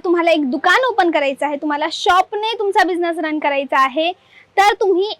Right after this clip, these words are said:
at least इन्व्हेस्ट करा, एक ते दीड लाख रुपये इन्व्हेस्ट करा आणि त्या अमाऊंटमध्ये तुम्ही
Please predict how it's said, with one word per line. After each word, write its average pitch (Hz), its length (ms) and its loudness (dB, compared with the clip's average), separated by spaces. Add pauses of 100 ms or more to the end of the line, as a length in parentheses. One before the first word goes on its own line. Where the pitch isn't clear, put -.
at 349 180 -6
least 440 400 0
इन्व्हेस्ट 349 540 2
करा, 294 260 2 (680)
एक 415 260 0
ते 554 220 2
दीड 427 200 4
लाख 330 200 2
रुपये 311 200 2
इन्व्हेस्ट 302 360 2
करा 294 200 0 (320)
आणि 349 340 2 (240)
त्या 359 180 4
अमाऊंटमध्ये 302 600 -2
तुम्ही 320 260 0